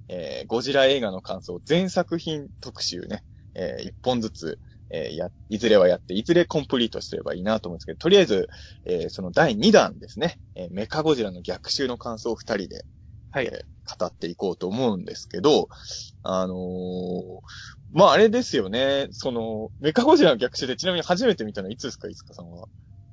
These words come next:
Speaker 2: は、小学生、小学校低学年とかですかね、多分。
Speaker 1: あ、結構早いうちに見てるんですね。
Speaker 2: はい。
Speaker 1: 僕ね、メカ逆は実は結構見たの遅いんですよ。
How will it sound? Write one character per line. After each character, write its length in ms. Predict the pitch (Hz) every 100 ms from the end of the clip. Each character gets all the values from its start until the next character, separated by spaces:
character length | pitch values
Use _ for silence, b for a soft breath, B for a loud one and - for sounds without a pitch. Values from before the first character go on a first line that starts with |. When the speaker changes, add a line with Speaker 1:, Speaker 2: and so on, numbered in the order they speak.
| - -
Speaker 2:
は、 200 | 175 143
小 540 | - 175 185 190 185
学 240 | 185 180 - - - - 165
生、 760 | - - - 143 135 127 117 - -
小 160 | -
学 80 | 180
校 60 | 165
低 160 | 160 175
学 220 | 185 180
年 180 | 151 -
と 120 | 120
か 80 | 117
で 80 |
す 80 | 113
か 100 | 113
ね、 140 | 127 131
多 120 | 127
分。 240 | 113 269
Speaker 1:
あ、 40 | -
結 160 | 330
構 80 | 220
早 200 | 254 285
い 20 |
う 40 | 226
ち 120 | 123
に 80 | 107
見 140 | 143
て 100 | 185
る 120 | 104
ん 40 | 85
で 60 |
す 120 | -
ね。 260 | 117 185 190 -
Speaker 2:
は 180 | - 143
い。 60 | - - - - - -
Speaker 1:
僕 180 | 139 147
ね、 80 | 120
メ 160 | 131
カ 160 | - 262
逆 280 | 285 269 269
は 120 | 254
実 200 | 208 233
は 60 | -
結 220 | 285 -
構 120 | 175
見 120 | 135 160
た 100 | 156
の 120 | 101
遅 220 | - 254
い 60 | 180
ん 100 | 113
で 80 |
す 180 | 104 -
よ。 200 | 90 82